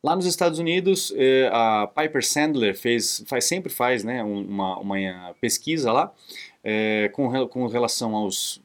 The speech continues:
eh, como é que fala? Os teenagers, os adolescentes, né? Os adolescentes aí, eles dominam com, completamente com relação ao iPhone, né, eh, comparado com outras plataformas. Oitenta e sete por cento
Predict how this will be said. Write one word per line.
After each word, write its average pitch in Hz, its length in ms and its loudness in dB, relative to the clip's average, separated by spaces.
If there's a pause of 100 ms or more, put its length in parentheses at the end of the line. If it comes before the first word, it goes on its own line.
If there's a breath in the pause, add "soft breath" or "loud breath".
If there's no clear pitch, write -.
eh, 92 580 -4
como 107 140 -4
é 101 40 -4
que 104 60 -16
fala? 151 300 -2
Os 92 420 -6 (120)
teenagers, 127 560 0
os 98 160 -2
adolescentes, 147 680 0
né? 143 160 -4 (380 loud breath)
Os 123 100 -2
adolescentes 151 680 2
aí, 139 220 4
eles 156 240 0
dominam 175 500 -2
com, 135 320 -4
completamente 139 760 -4
com 135 100 -6
relação 127 480 -2
ao 127 60 0
iPhone, 131 540 -2
né, 107 320 -4
eh, 98 320 -2
comparado 104 580 -2
com 98 200 -6
outras 101 380 -2
plataformas. 101 760 -2
Oitenta 165 440 -4
e 160 80 -4
sete 131 380 0
por 107 160 -10
cento 104 440 -4